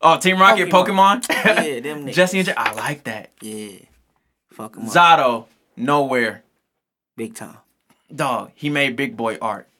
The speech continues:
Speaker 2: Yeah. He got, yeah, that, that crack single.
Speaker 1: Crack.
Speaker 2: Crazy.
Speaker 1: Crazy. K V the Writer. Two stellar projects this year, or last year,
Speaker 2: Back to back.
Speaker 1: two thousand nineteen.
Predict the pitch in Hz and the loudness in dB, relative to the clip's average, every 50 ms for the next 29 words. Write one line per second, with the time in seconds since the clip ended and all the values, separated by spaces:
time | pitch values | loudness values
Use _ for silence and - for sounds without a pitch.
0 | _ _ - 117 113 107 101 - _ _ _ _ _ - _ _ - 147 160 165 | _ _ -16 -16 -16 -16 -16 -20 _ _ _ _ _ -20 _ _ -20 -16 -12 -12
1 | 123 113 113 113 _ _ _ _ 120 117 113 - - 113 113 113 - 123 120 117 | -10 -12 -12 -16 _ _ _ _ -16 -16 -14 -14 -16 -18 -20 -18 -16 -16 -16 -16
2 | - - 151 135 131 - - - 113 113 127 113 110 - - 147 139 120 107 110 | -12 -8 -8 -8 -8 -10 -14 -14 -14 -16 -16 -16 -14 -10 -4 0 0 0 0 -4
3 | 113 110 - - - _ _ - - - _ _ - - - 135 127 117 107 104 | -8 -14 -18 -20 -20 _ _ -20 -20 -20 _ _ -18 -14 -8 -6 -6 -6 -6 -8
4 | 92 92 90 - _ _ _ _ - 165 156 151 151 139 143 143 139 131 127 135 | -12 -16 -18 -20 _ _ _ _ -6 -4 -2 -2 -2 -4 -4 -4 -4 -2 0 0
5 | 131 127 117 107 104 98 - _ _ _ _ _ _ _ _ _ _ _ _ _ | 2 2 0 -2 -6 -12 -18 _ _ _ _ _ _ _ _ _ _ _ _ _
6 | _ _ _ _ _ - - 269 240 208 160 123 - - - - - - 339 311 | _ _ _ _ _ -6 -4 -2 -2 -2 -4 -6 -8 -10 -10 -6 2 4 4 4
7 | 254 185 156 - - 170 151 143 131 117 131 127 - - 139 131 127 - - 135 | 4 2 0 -2 0 0 0 0 0 -2 -8 -10 -12 -14 -16 -16 -16 -16 -16 -16
8 | 135 135 135 - 135 123 117 123 123 120 117 - 127 127 123 - 123 117 117 113 | -16 -16 -8 -4 -2 0 0 2 0 0 -2 -4 -10 -12 -12 -10 -6 -4 -4 -4
9 | 110 117 113 104 107 110 107 110 113 - _ | -4 -6 -10 -10 -8 -8 -8 -10 -12 -14 _